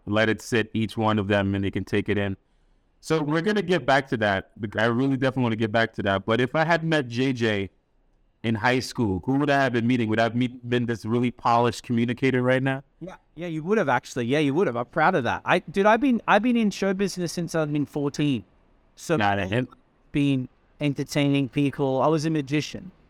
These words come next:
Speaker 1: Yeah.
Speaker 2: I built a career as a magician, right? That's why I've got the, the flashy suit. You know, I've still got that magic vibe, but I, but I style up every day.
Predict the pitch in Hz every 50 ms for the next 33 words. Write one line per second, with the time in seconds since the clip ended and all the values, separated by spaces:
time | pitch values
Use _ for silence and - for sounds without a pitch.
0 | _ _ _ _ _ _ _ _ _ - - - 117 117 110 101 90 87 - -
1 | - - - - - - - - - 143 127 - 151 160 160 151 - 156 - -
2 | - 165 151 151 151 151 147 139 131 123 131 123 123 120 - - 131 135 123 -
3 | - 107 78 151 - _ _ _ _ - - 120 123 131 139 156 170 - 151 -
4 | - 165 151 143 139 131 147 143 131 - 143 123 117 - - - - - 147 135
5 | - 160 165 151 151 - - 151 135 117 - - - 165 160 160 165 - 165 147
6 | 147 147 139 - - 175 165 165 156 151 156 143 135 143 143 147 139 147 139 -
7 | - 143 139 135 131 127 151 160 165 175 185 - - - 170 175 180 165 - -
8 | 185 170 170 160 143 - 156 143 135 143 131 127 135 131 110 95